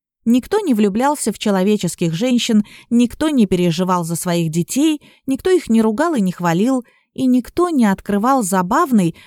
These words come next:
но подчас стыдной правды. Следующая наша встреча с Аспидом случилась очень скоро, вечером за ужином. Кощей по обыкновению своему был неразговорчив,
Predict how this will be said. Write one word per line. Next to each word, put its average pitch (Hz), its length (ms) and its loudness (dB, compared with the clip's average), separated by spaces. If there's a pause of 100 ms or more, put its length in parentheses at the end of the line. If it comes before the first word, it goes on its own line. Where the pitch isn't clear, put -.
но 214 140 2
подчас 254 460 -4
стыдной 240 600 -2
правды. 135 560 -6 (920)
Следующая 233 580 0
наша 220 300 2
встреча 220 440 -2
с 208 120 -4
Аспидом 196 460 -2
случилась 233 500 -2
очень 262 260 -4
скоро, 147 500 -2 (220)
вечером 277 680 -2
за 220 200 -2
ужином. 135 560 -2 (520)
Кощей 202 400 0
по 185 160 0
обыкновению 180 720 0
своему 180 440 2
был 170 200 0
неразговорчив, 165 920 -2